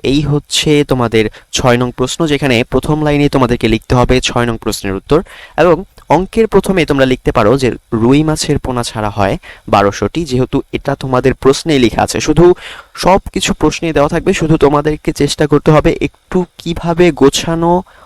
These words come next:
উপায়ে বা গোছানো আকারে অঙ্কটাকে রিপ্রেজেন্ট করতে পারো। এবং এর পরের লাইনে যেয়ে লিখতে হবে যে কাতলা মাছের পোনা ছাড়া হয় নয়শো পঁচাশিটি।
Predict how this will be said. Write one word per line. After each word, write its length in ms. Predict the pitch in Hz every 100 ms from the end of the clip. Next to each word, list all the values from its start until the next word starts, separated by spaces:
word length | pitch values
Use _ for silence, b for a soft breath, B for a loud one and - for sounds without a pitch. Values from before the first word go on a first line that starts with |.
| -
উপায়ে 360 | 143 127 101 117
বা 60 | 117 104
গোছানো 380 | 117 - 139 139 117
আকারে 300 | - 123 131 - -
অঙ্কটাকে 580 | 110 117 127 113 - 135 151 b b -
রিপ্রেজেন্ট 460 | 117 - 120 117 -
করতে 200 | 107 - -
পারো। 140 | - -
এবং 100 | 151 175 B B -
এর 80 | - -
পরের 260 | 175 208 196
লাইনে 220 | 156 139
যেয়ে 140 | 131 117
লিখতে 160 | - 131
হবে 140 | 120 123
যে 60 | 113 123
কাতলা 260 | 131 156
মাছের 320 | 160 156 156 147
পোনা 240 | 131 127 135
ছাড়া 200 | 123 117 107
হয় 140 | 123 131
নয়শো 220 | 110 123
পঁচাশিটি। 380 | 117 110 101 -